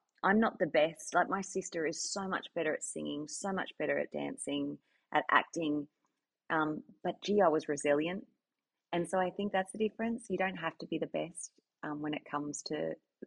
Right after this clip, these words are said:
presenting or anything. It's, it's about resilience of hanging in there. Don't be afraid and just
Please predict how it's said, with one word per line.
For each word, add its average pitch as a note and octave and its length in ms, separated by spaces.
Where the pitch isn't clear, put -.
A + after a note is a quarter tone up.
presenting D3 540
or C#3+ 120
anything. C#3+ 360
It's, E3 240
it's E3 260
about E3+ 320
resilience C#3+ 680
of C#3+ 140
hanging C#3+ 320
in C#3+ 140
there. C#3+ 160
Don't D#3 220
be D#3 120
afraid D3+ 540
and D3 160
just - 260